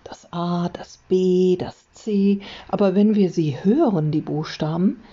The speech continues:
klingen sie häufig doch anders. Das B zum Beispiel klingt ja nicht B, sondern B, wie bei Baum, B wie Baum, B wie Bär und nicht B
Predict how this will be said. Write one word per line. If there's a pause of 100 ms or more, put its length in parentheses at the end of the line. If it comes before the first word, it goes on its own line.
(480)
klingen
sie (280)
häufig
doch
anders. (180)
Das
B
zum
Beispiel (760)
klingt
ja
nicht (160)
B, (180)
sondern (120)
B, (480)
wie
bei (540)
Baum, (220)
B (160)
wie
Baum, (240)
B (180)
wie (200)
Bär (760)
und
nicht (560)
B